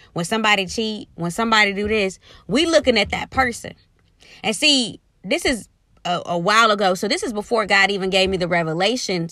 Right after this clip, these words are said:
of not looking at things head on, not worrying about every sense, taste, touch, smell, all of this, because the enemy uses those things to manipulate us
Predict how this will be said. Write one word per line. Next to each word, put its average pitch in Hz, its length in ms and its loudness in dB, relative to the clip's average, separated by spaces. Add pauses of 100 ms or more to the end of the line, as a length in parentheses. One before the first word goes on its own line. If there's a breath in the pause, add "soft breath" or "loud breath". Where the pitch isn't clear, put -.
(160)
of 160 580 2 (920 soft breath)
not 220 380 2
looking 233 320 2
at 202 160 -2
things 214 260 0
head 202 260 2
on, 185 400 0 (380)
not 233 240 2
worrying 254 260 6
about 220 340 2 (100)
every 214 260 2
sense, 202 340 -2
taste, 226 360 0
touch, 220 220 0
smell, 214 460 2
all 196 200 4
of 180 120 -4
this, 240 160 2
because 208 280 -2
the 185 200 -4
enemy 269 220 -2
uses 214 520 -4
those 190 320 2
things 226 340 -6
to - 100 -6
manipulate 196 640 -4
us 165 340 -4